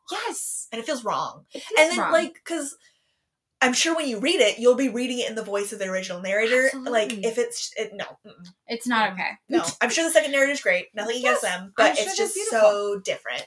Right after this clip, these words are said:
Speaker 1: Yes.
Speaker 2: Yeah.
Speaker 1: Not the same. I'm not okay with it.
Speaker 2: Yeah.
Speaker 1: So I think, <sighs> I think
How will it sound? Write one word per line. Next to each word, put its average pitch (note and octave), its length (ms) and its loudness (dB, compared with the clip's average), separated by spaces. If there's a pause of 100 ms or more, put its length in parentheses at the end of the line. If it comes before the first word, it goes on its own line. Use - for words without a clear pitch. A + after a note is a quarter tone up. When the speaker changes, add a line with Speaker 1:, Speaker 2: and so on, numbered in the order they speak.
(140)
Speaker 1:
Yes. - 360 -2
Speaker 2:
Yeah. - 280 -12
Speaker 1:
Not C4+ 380 0
the D4+ 60 -12
same. A3+ 580 -6 (140)
I'm A3+ 100 -6
not G3 220 -6
okay D#3+ 160 -12
with - 100 -18
it. C#3 240 -6
Speaker 2:
Yeah. D#3+ 180 -10 (220)
Speaker 1:
So B3+ 460 8
I C4 100 0
think, E4+ 280 -8 (540)
<sighs> - 60 -10 (880)
I A3 120 -8
think C4+ 360 -8